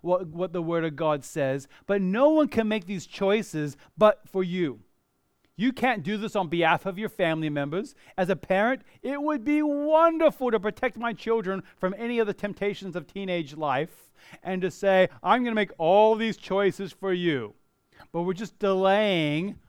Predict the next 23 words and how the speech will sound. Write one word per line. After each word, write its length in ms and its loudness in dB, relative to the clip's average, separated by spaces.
what's 180 -4
gonna 200 -4
take 280 -4
place. 340 -2
We 100 -4
must 240 -2
make 200 -6
those, 200 -6
these 200 -8
evaluations 720 -4
in 80 -6
our 200 -2
own 260 -2
life 280 -2
for 300 2
ourselves. 1000 0
Because 680 -2
we 120 -8
may, 160 -4
we 220 -10
can 140 -4
ask 220 0
questions, 480 -4